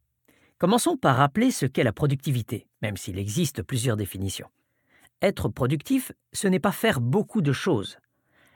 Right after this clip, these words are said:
Être productif, c'est focaliser toute son énergie à la réalisation effective des choses importantes. Si vous passez votre temps à faire tout un tas de petites choses, certes, vous allez beaucoup travailler et être très occupé.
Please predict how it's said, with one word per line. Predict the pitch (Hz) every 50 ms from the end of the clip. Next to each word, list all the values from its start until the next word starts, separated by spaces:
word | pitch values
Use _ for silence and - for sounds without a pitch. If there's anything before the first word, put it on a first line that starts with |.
| _ _ _
Être | - 165 214 208 - 175
productif, | 143 - 139 117 147 143 - - 254 240 - - - - - _ _
c'est | - - - 110
focaliser | - - - - 214 202 - 220 208 202 202 165 147 135 107 - - _
toute | - 240 240 -
son | - 214 202
énergie | 202 196 190 185 175 175 160 170 190 196 - -
à | 113 110
la | 110 104 95
réalisation | 90 98 117 139 170 170 170 160 160 170 143 - - 170 165 - _ -
effective | 202 - - 185 143 - - 160 156 156 147
des | 135 131 127
choses | - - - 147 147 143 135 - - _
importantes. | 135 135 - 120 95 - - 87 - - - - _ _ _ _ _ _ _ _ _ _ _ _ _ _ _ _ _ _ - - - - -
Si | - - -
vous | 160 143 185 160
passez | - 233 208 - - 226
votre | 170 151 135 - 151 139
temps | - 202 165 131
à | 113
faire | - - 131 104 82 - _
tout | - 254 226 -
un | 185 160 143
tas | 160 139
de | 101 98
petites | - - 123 113 - 120 -
choses, | - 139 143 160 180 214 233 240 233 - - - - _
certes, | _ - - - 107 113 - 101 - - _
vous | - 98 98 87
allez | 90 101 147
beaucoup | 143 113 110 127 139 - 170
travailler | 143 - 127 107 95 90 87 101 127 151 - -
et | 107 101
être | 120 135 135 - - 90 -
très | - - - 202 233 214
occupé. | 226 208 - 156 139 - 80 - -